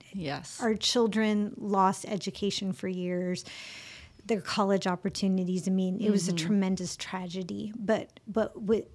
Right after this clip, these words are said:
Speaker 2: if you compare our experience to the experience of other countries,
Speaker 1: Yeah.
Speaker 2: what, what we didn't lose in that process was our civil liberties. A lot of
Speaker 1: Yes.
Speaker 2: countries, you know, put apps on your phone.
Speaker 1: Really?
Speaker 2: And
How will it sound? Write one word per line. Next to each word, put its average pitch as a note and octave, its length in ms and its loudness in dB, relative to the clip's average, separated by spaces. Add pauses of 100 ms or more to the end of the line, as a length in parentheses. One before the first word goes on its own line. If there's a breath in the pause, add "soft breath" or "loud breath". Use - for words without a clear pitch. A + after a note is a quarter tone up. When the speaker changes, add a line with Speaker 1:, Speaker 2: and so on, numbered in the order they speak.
Speaker 2:
if B3 440 0
you C4 120 4
compare A#3 640 0
our G3 200 2
experience G#3 960 -8
to F#3+ 500 -2 (160)
the G#3 100 0
experience F#3+ 920 -2 (140)
of G#3 180 -2
other G3 280 -2
countries, G#3 800 -4 (120)
Speaker 1:
Yeah. F3+ 340 -2 (140)
Speaker 2:
what, A3 300 2
what A3 220 2
we G#3+ 140 4
didn't C4 380 2
lose A3+ 260 4
in G#3 120 4
that F3+ 180 -4
process A3+ 600 -2
was F#3+ 200 0
our F3+ 100 -2
civil F3+ 460 -4
liberties. - 640 -6
A F3 140 0
lot G3 340 6
of A#3+ 60 2
Speaker 1:
Yes. - 120 -10
Speaker 2:
countries, G3 760 0 (420 loud breath)
you A3 160 0
know, F3+ 380 -2
put G#3+ 260 0
apps G3 380 0
on G#3+ 160 4
your G#3 120 2
phone. G3 840 2 (160)
Speaker 1:
Really? G3+ 380 4
Speaker 2:
And F#3+ 420 -2